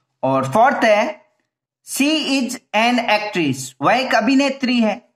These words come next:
तो actress ये भी profession है, और first letter का sound क्या आ रहा है, ए, और ए क्या है, एक vowel है,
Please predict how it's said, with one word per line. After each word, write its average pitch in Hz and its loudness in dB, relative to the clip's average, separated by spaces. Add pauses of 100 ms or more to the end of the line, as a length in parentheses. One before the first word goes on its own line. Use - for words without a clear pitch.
(140)
तो 185 0
actress 233 0
ये 165 0
भी 226 0
profession 240 0
है, 220 0 (540)
और 151 0
first 233 2
letter 247 0
का 247 0
sound 240 0
क्या 240 2
आ 226 2
रहा 233 4
है, 220 -4
ए, 214 -4
और 175 -2
ए 240 -2
क्या 254 2
है, 269 0
एक 269 -8 (120)
vowel 160 2
है, - -14